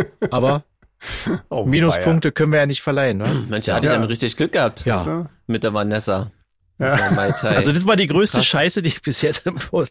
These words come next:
Speaker 1: Podcast hier besprechen musste.
Speaker 2: Oh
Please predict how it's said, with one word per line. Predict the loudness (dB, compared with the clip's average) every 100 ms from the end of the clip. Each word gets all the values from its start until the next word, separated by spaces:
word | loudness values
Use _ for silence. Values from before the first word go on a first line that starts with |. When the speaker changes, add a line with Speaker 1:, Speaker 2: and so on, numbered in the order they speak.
| -4
Speaker 1:
Podcast | 0 0 0 -2 0 -2
hier | -2
besprechen | -4 -4 -4 -4 -4
musste. | -4 -4 -8 -12 -6 -2 0 0 -2 -2 -4 -4 -4 -4 -4 -4 -4 -6 -8 -6 -6 -8 _ _ _ -20 -18 -16 -16 -8
Speaker 2:
Oh | -2 -2